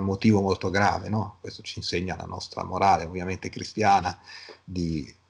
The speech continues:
rettitudine. Quindi, se io non posso fare mai un male, non c'è un caso in cui è giusto che io vada a questo rito.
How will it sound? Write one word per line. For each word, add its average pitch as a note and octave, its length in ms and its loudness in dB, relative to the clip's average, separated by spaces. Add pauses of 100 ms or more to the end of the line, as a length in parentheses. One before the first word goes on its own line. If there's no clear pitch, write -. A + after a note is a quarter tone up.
rettitudine. F#2 800 4 (400)
Quindi, A#2 420 6 (400)
se - 240 -2
io D3+ 100 8
non A2 100 4
posso - 240 -2
fare G2+ 280 0
mai F#2 500 4
un G#2 160 -8
male, E2+ 520 -2 (340)
non A2 180 2
c'è - 340 2
un G2+ 120 -2
caso G2 480 0
in F#2+ 120 -8
cui G2+ 200 -4
è F2+ 80 -2
giusto F#2+ 400 -6
che F#2+ 120 -10
io F2+ 80 -2
vada F2 340 0
a F2 60 -10
questo - 320 -10
rito. F#2 460 -10